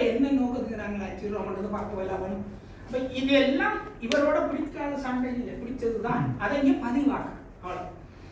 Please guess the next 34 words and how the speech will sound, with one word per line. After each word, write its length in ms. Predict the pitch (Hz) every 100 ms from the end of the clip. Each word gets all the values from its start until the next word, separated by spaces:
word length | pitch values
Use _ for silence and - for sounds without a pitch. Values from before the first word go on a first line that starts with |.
| - - -
இதுல 220 | 320 349 370 - - -
கணக்கு 300 | 254 277 294 330
இன்னுக்கு 320 | 277 285 277
மேல 140 | 269 269 247 -
சொல்றது 360 | 208 226 220
இல்லை. 220 | 180 170 - - - - - - -
அழகான 380 | 240 269 262 226
ஒரு 140 | 240
சின்ன 260 | 285 254 254
உதாரணத்தை 340 | 220 220 233 240
கொடுக்குறேன். 420 | 214 151 156 - - - - - -
அஹ், 320 | 120 101 101 - - -
இப்ப 140 | -
எல்லாம் 260 | 254 285 262
போனால் 360 | 254 285 330 311 - - - - -
ஜி 140 | 214 214
டி 140 | 269
சி 160 | - -
மெட்ரோ 300 | 208 214 277
காரெல்லாம் 460 | 247 233 240 277 320 -
அழகான 420 | 208 254 254 254 - - - -
சும்மா 240 | 277 240
ஃப்ளைட் 360 | 220 233 226 202
மாதிரி 180 | 220 254
இருக்கு. 280 | - - - -
இப்படி 260 | - 196 185
நீளத்துக்கு 520 | 202 220 220 226 220
இங்க 120 | 208
இருந்து 200 | 208 208
அங்க 140 | 185 208
வரைக்கும் 300 | 202 208 175
நடந்து 240 | 202 180
போகலாம். 320 | 196 196 220
எல்லாம் 280 | 196 196 202